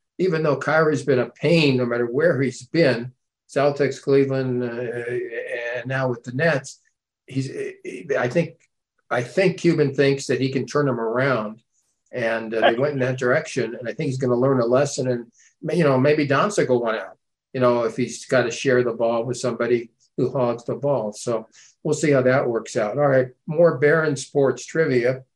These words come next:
Uh, my second favorite Dodger of all time, my number one is Duke Snider, of course, but my second favorite is Sandy Koufax. Uh, he actually was playing basketball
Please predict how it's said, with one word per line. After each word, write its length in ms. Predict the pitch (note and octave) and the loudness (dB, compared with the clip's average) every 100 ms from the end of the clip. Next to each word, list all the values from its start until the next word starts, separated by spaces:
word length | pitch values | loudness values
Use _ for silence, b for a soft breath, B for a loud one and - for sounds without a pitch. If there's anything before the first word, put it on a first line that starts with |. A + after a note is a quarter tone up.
| _ _ _ _ _ _ _ - | _ _ _ _ _ _ _ -8
Uh, 240 | A#2+ B2 B2+ | -2 0 0
my 320 | C3+ C3+ C3 | 0 0 0
second 420 | - A3 A3 F3 | 2 2 2 4
favorite 360 | F3 D#3+ D3 C3 | 4 4 2 -2
Dodger 420 | C#3 D3+ C3+ B2 | 0 0 0 0
of 100 | C3 | 2
all 200 | B2+ B2+ | 2 2
time, 320 | C3+ A#2+ G#2+ A2 | -2 -6 -6 -10
my 120 | A2 | -2
number 260 | C#3 C3+ | 0 2
one 280 | B2 C#3 C3+ | 2 2 2
is 120 | A#2+ | -2
Duke 220 | - B2 B2+ | 0 0 0
Snider, 420 | B2 A2+ A2 G#2+ | -2 0 0 -4
of 120 | - | -4
course, 400 | - C#3 A2 A2 | 2 4 4 -2
but 180 | - G#2+ | -8 -6
my 120 | A2 | -6
second 380 | G#2+ E3 F3 C3+ | 0 0 2 -2
favorite 360 | B2+ A2+ A2+ A#2+ | -2 -2 0 -4
is 140 | A2 | -2
Sandy 300 | B2+ A#2 A2 | 0 0 -2
Koufax. 640 | - D#3+ E3 - - - - _ _ _ - - _ _ _ - | 2 4 4 0 -6 -16 -20 _ _ _ -20 -20 _ _ _ -10
Uh, 560 | A2 A#2 A2+ A2+ A2+ A2 | -4 -2 -2 -2 -2 0
he 160 | E3+ | 4
actually 340 | F3+ D#3+ D#3 C#3 | 4 2 0 0
was 200 | B2+ - | 0 -4
playing 400 | _ C#3 C3+ B2+ | _ -2 0 0
basketball 840 | B2 D#3 - C3 A#2+ A2 A2 - | -2 -2 -2 -2 -2 -4 -6 -10